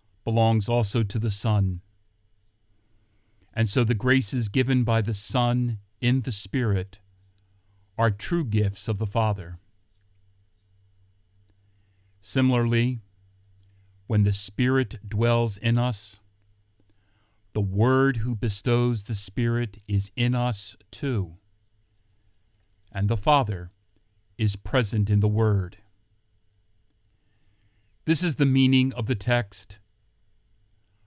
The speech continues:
"My Father and I will come to him and make our home with him." For where the light is, there also is the radiance.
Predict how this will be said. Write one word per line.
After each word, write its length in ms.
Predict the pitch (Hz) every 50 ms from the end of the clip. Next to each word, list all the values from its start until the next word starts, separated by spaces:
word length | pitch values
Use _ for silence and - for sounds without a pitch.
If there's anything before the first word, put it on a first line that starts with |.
| _ _ _ _
"My 160 | - 92 95
Father 500 | 95 - - 110 123 131 131 127 127 135
and 220 | 127 123 120 117 117
I 240 | 113 120 123 120 113
will 160 | 113 117 110
come 320 | - - - 135 135 135
to 160 | 110 139 127
him 400 | 120 127 135 135 135 135 135 131 - _ _ _ _ _ _ _ _ _ _ _ _ _ -
and 180 | - 107 107 101
make 220 | 101 107 110 101
our 220 | 123 117 117 117 101
home 480 | 98 - 123 120 120 117 120 120 117 -
with 280 | 110 113 123 107 -
him." 400 | - 98 95 92 90 85 82 92 _ _ _ _ _ _ _ _ _ _ _ _ _ _ _ _ _ _ _ _ _ _ _ _ _ _ _ _ _ _ _ _ _ _ _ _ _ _
For 160 | - - 107
where 360 | 98 95 107 120 135 135 139 127
the 120 | 139 127
light 320 | 117 117 123 131 135 117 - -
is, 640 | 127 120 113 107 101 98 98 95 95 - - - - _ _ _ _ _ _ _ _ _ _ -
there 220 | 120 123 123 -
also 640 | - 135 135 131 110 98 - 110 101 104 104 101 101 -
is 180 | 110 107 101
the 100 | 113 120
radiance. 720 | 117 120 117 110 101 104 90 80 82 - - - - -